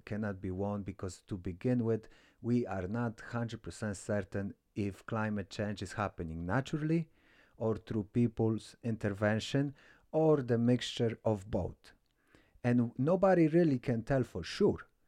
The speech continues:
And they telling you, "Oh, we're gonna fight this war on climate change." Maybe this war we can fight it, or maybe it's yet another unwinnable war that they will just fucking suck money out of the system. Let me give you some food for thought.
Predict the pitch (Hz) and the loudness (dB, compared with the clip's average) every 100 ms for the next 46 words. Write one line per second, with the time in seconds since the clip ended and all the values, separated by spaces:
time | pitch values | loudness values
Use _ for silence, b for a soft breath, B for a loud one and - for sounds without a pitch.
0 | _ _ - 120 120 120 110 143 131 120 | _ _ 0 0 2 0 2 0 2 2
1 | 120 113 143 135 135 139 135 120 - 151 | 0 0 0 0 -2 -2 0 -2 -4 -4
2 | 143 120 - 117 - 127 135 127 120 113 | -2 -2 -4 -6 -6 -4 2 2 2 0
3 | 139 135 117 101 87 - 92 85 80 - | 0 2 2 -2 -4 -6 -4 -4 -8 -16
4 | B B B B 220 214 208 185 175 160 | B B B B 2 2 2 0 0 2
5 | 165 143 117 127 127 117 104 101 92 107 | 2 2 2 0 0 -2 -4 -4 -2 -2
6 | 156 - 151 180 226 233 233 - - - | -2 -4 -4 0 0 0 -2 -4 -14 -4
7 | 151 190 196 185 185 175 175 143 151 160 | 0 2 0 -2 0 0 -2 -2 0 0
8 | 160 143 151 135 139 143 143 B B B | 0 0 0 2 4 4 2 B B B
9 | 135 123 131 127 123 123 120 - - - | 0 2 2 4 2 2 0 -2 -16 -6
10 | 143 135 139 - 135 131 - 135 131 131 | -6 -4 -6 -4 -4 -4 -2 -2 0 0
11 | 123 123 120 120 147 127 - 85 - b | 0 0 -4 -4 -4 -4 -6 -8 -10 b
12 | b b b b b 127 - 139 123 131 | b b b b b 0 0 -2 2 2
13 | 123 123 123 120 - - 120 110 131 127 | 2 4 2 2 -6 -8 -6 -4 -4 -4
14 | - 120 - 98 80 - | -2 -4 0 0 -2 -10